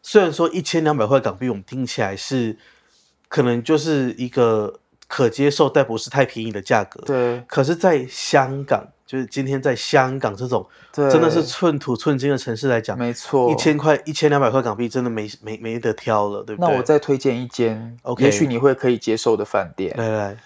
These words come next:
Speaker 2: 在湾仔的海景万丽，它也是M Z七的合作伙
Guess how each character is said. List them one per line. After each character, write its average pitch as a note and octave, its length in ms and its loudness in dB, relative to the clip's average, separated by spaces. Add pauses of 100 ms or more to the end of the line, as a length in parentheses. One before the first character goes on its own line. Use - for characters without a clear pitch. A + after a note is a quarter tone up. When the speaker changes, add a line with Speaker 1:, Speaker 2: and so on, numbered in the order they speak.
(1000)
Speaker 2:
在 D3+ 240 6
湾 B2+ 360 4
仔 - 320 0
的 - 300 -6 (260)
海 A#2 260 -2
景 G2+ 300 -8
万 F#2+ 300 0
丽， F#2+ 200 -10 (920)
它 C#3+ 240 2
也 B2+ 160 2
是 - 160 2
M A2+ 200 0
Z C3 140 -2
七 A#2+ 160 -8
的 A2 140 -2
合 F#2+ 180 -4
作 A2 220 -4
伙 - 200 -12